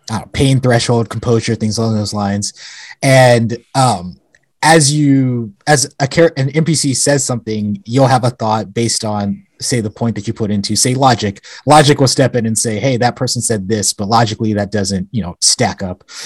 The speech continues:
And it'll say, it'll then give you a response that you wouldn't have had before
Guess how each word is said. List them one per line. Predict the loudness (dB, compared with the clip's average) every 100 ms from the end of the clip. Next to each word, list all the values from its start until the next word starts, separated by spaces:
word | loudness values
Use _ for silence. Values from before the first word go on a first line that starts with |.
| -16 -18 -20 _
And | 4 6 6
it'll | 6 4
say, | 6 6 4 4
it'll | 4 6
then | 6 4 2 -6 2
give | 4 4
you | 0 -2
a | -2
response | -2 -2 -2 -2 -4
that |
you | -6 -4
wouldn't | -2 0 0
have | -2
had | -2 -2 -2 -4
before | -10 -2 0 2 0 -6 -10